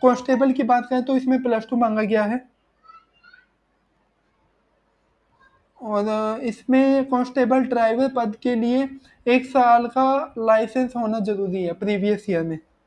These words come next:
अगर आपका है तो आप अप्लाई कर सकते हैं। फीस की बात करें तो फीस इसमें जनरल कैटेगरी के लिए सिक्स हंड्रेड है, other कैटेगरी के लिए फ़ोर हंड्रेड है।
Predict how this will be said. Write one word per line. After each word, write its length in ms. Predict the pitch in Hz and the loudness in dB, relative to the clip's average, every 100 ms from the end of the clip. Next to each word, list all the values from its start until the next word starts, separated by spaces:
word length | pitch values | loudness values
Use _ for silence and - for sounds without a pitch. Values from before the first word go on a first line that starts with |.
| - | -4
अगर 240 | 190 202 | 0 2
आपका 280 | 208 202 220 | 2 0 -4
है 180 | 220 254 | -2 -4
तो 200 | 240 202 | 0 2
आप 140 | 185 | 2
अप्लाई 360 | 190 202 190 196 | 0 0 0 -2
कर 260 | 196 190 | 0 0
सकते 320 | 185 165 - 175 | 0 -6 -6 -6
हैं। 160 | 170 _ _ _ - | -6 _ _ _ 4
फीस 260 | 269 269 277 | 6 6 4
की 120 | 294 | 4
बात 280 | 240 220 - | 6 4 2
करें 340 | 240 247 254 | -2 -2 -2
तो 420 | - - - 262 | -8 -20 0 0
फीस 300 | 254 262 262 | 6 6 6
इसमें 280 | 269 254 254 | 2 2 2
जनरल 280 | 233 233 254 | 2 0 0
कैटेगरी 460 | 254 214 226 226 | -2 -2 -2 -2
के 60 | 226 | -2
लिए 140 | 220 | -4
सिक्स 300 | 220 - 180 | -4 -8 -4
हंड्रेड 400 | 233 220 240 220 | -4 -2 -2 0
है, 140 | 262 262 - - 247 | 0 -2 -12 -8 -4
other 260 | 214 262 | 0 0
कैटेगरी 540 | 269 233 240 233 247 233 | 2 0 0 -2 -2 -2
के 140 | 254 | -2
लिए 140 | 240 254 | 0 -2
फ़ोर 260 | 254 220 | 0 0
हंड्रेड 420 | 196 165 170 160 | -2 -6 -6 -6
है। 100 | 160 | -8